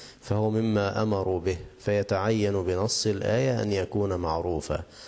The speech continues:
ولا شيء بعد المعروف غير المنكر.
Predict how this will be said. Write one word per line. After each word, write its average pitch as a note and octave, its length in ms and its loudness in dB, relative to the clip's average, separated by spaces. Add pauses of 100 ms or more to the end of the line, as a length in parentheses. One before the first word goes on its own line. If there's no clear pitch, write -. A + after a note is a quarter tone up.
(220)
ولا B2 280 2
شيء A2 400 0
بعد G2+ 280 0
المعروف F#2 640 0
غير F#2+ 320 0
المنكر. A2+ 520 0